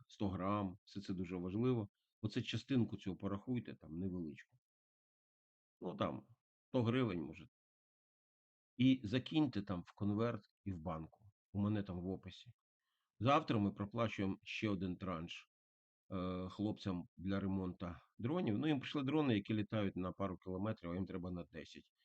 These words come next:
І реби їх збивають, а нам треба, щоб їх не збивали. Для цього треба їх модернізувати і купити чотири платки. Чотири платки разом, які ми поставимо, коштує три тисячі шістсот гривень. І, е, я хочу зібрати на завтра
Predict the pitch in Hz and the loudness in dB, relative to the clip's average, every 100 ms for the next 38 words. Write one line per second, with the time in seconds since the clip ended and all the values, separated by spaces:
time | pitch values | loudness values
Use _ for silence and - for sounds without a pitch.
0 | _ 101 101 123 117 101 85 82 82 82 | _ 4 6 6 6 4 0 -4 -4 -4
1 | 82 82 78 104 101 98 92 - 87 82 | -4 -4 -2 0 0 -2 -4 -6 -8 -6
2 | 90 80 78 76 73 78 95 123 170 151 | -8 -8 -10 -10 -10 -10 -8 -6 -6 -4
3 | 117 101 107 113 110 120 127 127 143 160 | -2 0 0 -2 -2 0 -2 -2 -4 -6
4 | - 123 _ _ _ _ _ _ _ _ | -8 -14 _ _ _ _ _ _ _ _
5 | - 127 127 127 131 - - 110 - 131 | 6 8 10 8 0 -2 0 -2 0 2
6 | 104 104 101 - 82 - - 123 107 120 | 2 2 0 -2 -10 -8 -2 -2 0 0
7 | - 117 110 104 120 98 101 113 101 107 | 0 0 0 4 4 2 0 -2 -2 -2
8 | 139 135 113 107 - 101 104 104 107 95 | 0 2 0 -4 -8 -8 -6 -6 -6 -6
9 | - - 98 95 95 87 - _ _ _ | -8 -10 -10 -4 -2 -2 -6 _ _ _
10 | _ _ - 120 117 117 - 104 104 104 | _ _ 2 6 8 6 2 4 4 4
11 | 107 139 147 139 127 117 110 120 113 107 | 4 2 2 -2 0 0 4 4 4 2
12 | 101 _ _ _ - 110 107 107 95 - | 0 _ _ _ -2 2 4 2 2 -2
13 | 90 | -8